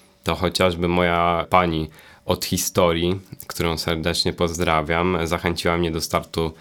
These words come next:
w wyborach do Młodzieżowej Rady Dzielnicy Bemowo. Nikt wtedy nie wierzył, że ja się dostanę, a jednak się dostałem.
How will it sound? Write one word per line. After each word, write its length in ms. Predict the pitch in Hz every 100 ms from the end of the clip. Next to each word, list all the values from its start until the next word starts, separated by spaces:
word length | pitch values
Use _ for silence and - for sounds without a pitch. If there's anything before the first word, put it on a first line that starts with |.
| - - -
w 100 | 80
wyborach 640 | 82 78 85 78 76 - 82
do 100 | 85
Młodzieżowej 560 | 82 85 82 82 80 82
Rady 260 | 82 80
Dzielnicy 420 | 80 82 82 78 85
Bemowo. 640 | 85 82 76 73 82 87 - - - -
Nikt 260 | 98 113 -
wtedy 320 | - 98 87
nie 140 | 87
wierzył, 340 | 87 87 82 80
że 100 | 82
ja 120 | 82
się 160 | -
dostanę, 600 | 80 76 - 80 76 82 104 - - -
a 140 | - 85
jednak 260 | 92 92
się 120 | 90 87
dostałem. 720 | 87 - 87 78 82 90